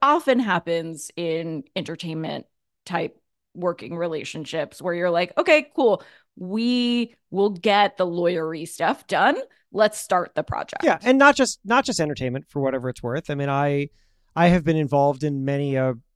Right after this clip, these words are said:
Speaker 2: business transaction where a bunch of work happened before the paperwork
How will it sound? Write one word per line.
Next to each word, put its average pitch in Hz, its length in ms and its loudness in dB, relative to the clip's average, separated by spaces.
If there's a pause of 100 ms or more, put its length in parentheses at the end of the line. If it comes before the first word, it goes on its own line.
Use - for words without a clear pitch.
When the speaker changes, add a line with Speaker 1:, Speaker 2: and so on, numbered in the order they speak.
(560)
Speaker 2:
business 139 560 -2
transaction 135 800 -4
where 127 460 -4
a 143 60 0
bunch 151 280 2
of 117 160 0
work 139 260 -2
happened 123 460 -6
before 127 640 -4 (460)
the - 80 -8
paperwork 123 640 -8